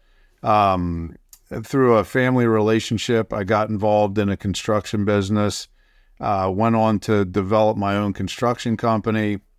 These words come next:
We built single-family homes in, uh, the me-,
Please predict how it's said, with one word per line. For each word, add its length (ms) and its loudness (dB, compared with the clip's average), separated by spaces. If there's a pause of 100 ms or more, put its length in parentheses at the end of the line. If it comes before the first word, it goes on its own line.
(640)
We 160 0
built 440 4
single-family 840 0
homes 520 2
in, 360 0
uh, 760 -4 (160)
the 400 0
me-, 240 0